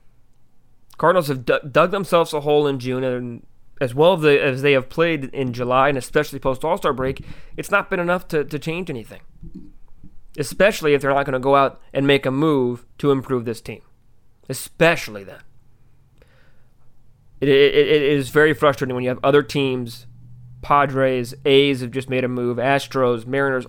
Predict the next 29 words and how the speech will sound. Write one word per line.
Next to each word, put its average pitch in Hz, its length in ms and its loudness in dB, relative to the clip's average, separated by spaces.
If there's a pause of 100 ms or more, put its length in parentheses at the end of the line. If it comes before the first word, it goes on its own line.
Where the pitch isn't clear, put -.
all 160 160 4
making 151 320 2
moves 135 360 0 (320)
to 165 120 2
improve 143 320 -2
their 135 140 2
team, 120 500 -6 (300)
and 127 100 -10
the 123 60 -8
Cardinals 123 340 -4
have 101 80 -16
not. - 280 -16 (1800)
Very, 135 340 2
very 123 240 -2
frustrating 117 520 -4 (260)
as 120 140 -8
a 120 60 -8
Cardinal 107 280 -8
fan. - 180 -16 (260)
If 139 140 -4
you 170 80 0
want 170 120 -4
to 196 60 2
talk 185 100 2
about 175 160 2
those 175 120 0
frustrations 170 520 -2
with 170 160 -4
me, 185 200 -2